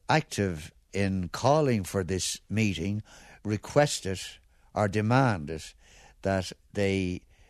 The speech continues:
register of membership of the Co-op be made available to them. We were not sure,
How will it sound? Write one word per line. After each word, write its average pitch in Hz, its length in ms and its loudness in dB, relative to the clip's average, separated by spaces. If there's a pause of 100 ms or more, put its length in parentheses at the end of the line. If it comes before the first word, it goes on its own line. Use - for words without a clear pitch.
(380)
register 104 880 0 (240)
of 95 160 0
membership 98 680 0 (120)
of 98 220 0
the 90 80 -8
Co-op 98 540 -2 (640)
be 104 200 2
made 107 340 2
available 92 680 -2
to 139 340 2
them. 71 260 -8 (1700)
We 160 520 4 (120)
were 120 200 2
not 156 220 2
sure, 85 640 2